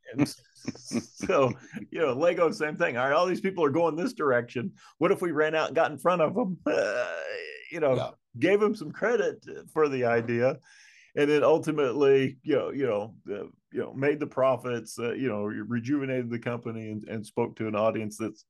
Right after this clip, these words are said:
Speaker 1: literally built what they want to see and what they want to purchase.
Speaker 2: Yeah, and you and I were talking about some examples of that, and, and I, I guess l-, let me, let me stop for a minute and just say, before we keep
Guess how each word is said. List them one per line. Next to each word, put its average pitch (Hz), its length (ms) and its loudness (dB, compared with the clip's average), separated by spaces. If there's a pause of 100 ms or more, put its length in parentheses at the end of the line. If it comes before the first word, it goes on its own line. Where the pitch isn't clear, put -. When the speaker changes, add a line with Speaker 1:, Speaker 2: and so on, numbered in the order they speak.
(180)
Speaker 1:
literally 147 640 4
built 107 560 0 (160)
what 113 240 -4
they 107 160 -4
want 104 400 -6
to 101 100 -8
see 98 440 -6
and 101 180 -8
what 104 140 -4
they 101 100 -8
want 98 220 -6
to 95 80 -10
purchase. - 520 -16 (580)
Speaker 2:
Yeah, 69 220 -6 (100)
and 90 180 -6
you 117 100 0
and 107 80 0
I 95 100 2
were 82 120 -2
talking 87 400 -4
about 76 300 -4
some 82 200 -8
examples 82 680 -6
of 67 80 -10
that, 73 260 -4
and, 80 140 -8 (160)
and 117 100 -2
I, 127 300 -4
I 139 40 0
guess 123 300 2
l-, - 260 -4 (140)
let 110 140 0
me, 98 100 -6
let 101 140 0
me 87 180 -4 (320)
stop - 400 -2
for 85 140 -4
a 82 40 -4
minute 76 300 -4
and 80 140 -6
just 80 260 -6
say, 78 460 -4
before 80 240 -6
we 78 120 -6
keep 82 280 -6